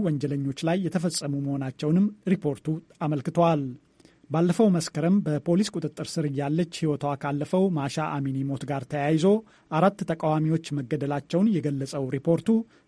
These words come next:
ከአንድ መቶ በላይ የሚሆኑ ሌሎች ተቃዋሚዎች የሞት ቅጣትና ግድያ ለሚያስከትል ክስና ፍርድ አደጋ መጋለጣቸውን አመልክቷል። አድማጮች፣ ይህ ዜና የሚተላለፍላችሁ ዋሽንግተን ዲ ሲ ከሚገኘው የአሜሪካ ድምፅ ራዲዮ ጣቢያ ነው።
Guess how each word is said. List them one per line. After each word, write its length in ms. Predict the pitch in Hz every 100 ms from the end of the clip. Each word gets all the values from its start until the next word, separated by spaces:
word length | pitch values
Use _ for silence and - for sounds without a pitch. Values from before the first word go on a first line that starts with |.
| -
ከአንድ 300 | 180 208 190
መቶ 180 | 165 160 147
በላይ 240 | 147 160
የሚሆኑ 440 | 190 151 135 139 160 196
ሌሎች 320 | 139 147 165 -
ተቃዋሚዎች 640 | 143 151 143 143 180 - - 147
የሞት 360 | 151 165 208 -
ቅጣትና 580 | - 160 147 151 139 143
ግድያ 380 | 143 151 160 190
ለሚያስከትል 760 | 202 139 151 165 - 151 - 151
ክስና 480 | - 170 151 139 147
ፍርድ 260 | 202 190 - -
አደጋ 360 | 143 143 143 147
መጋለጣቸውን 800 | 139 120 156 156 160 - 196 220 220 _ _
አመልክቷል። 640 | 160 147 139 170 160 151 135 131 - _ _ _ _ _ _ _ _
አድማጮች፣ 460 | 160 170 185 240 214
ይህ 140 | 175 156
ዜና 180 | 151 156
የሚተላለፍላችሁ 1000 | 196 147 135 143 135 131 147 143 139 233 214 -
ዋሽንግተን 520 | 156 208 185 151 131
ዲ 100 | 135
ሲ 160 | -
ከሚገኘው 640 | 175 151 143 123 139 160 208
የአሜሪካ 640 | 151 139 143 143 143 147 147
ድምፅ 220 | 185 - _
ራዲዮ 260 | 156 147 147
ጣቢያ 300 | 156 143 151
ነው። 180 | 147